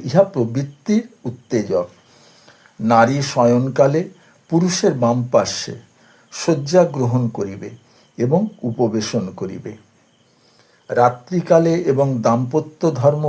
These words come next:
পালন সময়ে দক্ষিণ নাসায় শ্বাসপ্রবাহ বহমান থাকা আয়ু ও বলরক্ষক। বাম পার্শ্ব নিচে দিয়া শয়ন করিলেই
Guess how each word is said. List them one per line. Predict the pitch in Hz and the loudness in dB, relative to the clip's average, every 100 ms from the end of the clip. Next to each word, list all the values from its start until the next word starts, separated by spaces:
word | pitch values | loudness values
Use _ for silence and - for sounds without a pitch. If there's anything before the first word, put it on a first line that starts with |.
| 143 | -2
পালন | - 110 120 156 | 2 2 2 0
সময়ে | 143 185 156 110 90 - _ _ _ _ - | -2 -2 0 0 -2 -10 _ _ _ _ -14
দক্ষিণ | 95 113 - - - 151 139 | -6 -6 -6 -14 -6 -4 0
নাসায় | 110 110 - 156 185 | 0 -2 0 0 0
শ্বাসপ্রবাহ | - 131 120 - - 143 139 139 160 | -4 0 0 -2 -4 0 4 4 4
বহমান | 135 113 113 143 160 160 151 | 2 2 2 2 4 2 0
থাকা | 135 123 98 92 - - | -2 -2 -2 -4 -8 0
আয়ু | 98 104 117 165 - - 117 | 2 4 2 -2 -6 -10 -2
ও | 117 | -2
বলরক্ষক। | 110 107 107 120 117 - - - - - - - - - _ | 4 4 4 2 2 0 -12 -12 -12 -14 -20 -20 -20 -20 _
বাম | 110 131 139 160 | -2 4 4 2
পার্শ্ব | 165 151 143 - - 143 | 0 4 4 2 -2 0
নিচে | 127 120 120 151 | 2 0 0 -2
দিয়া | 135 110 98 - _ _ _ _ _ | -2 -2 -4 -6 _ _ _ _ _
শয়ন | - - 107 120 151 147 | -14 -2 2 2 0 -4
করিলেই | 120 113 135 147 95 | -2 0 2 2 0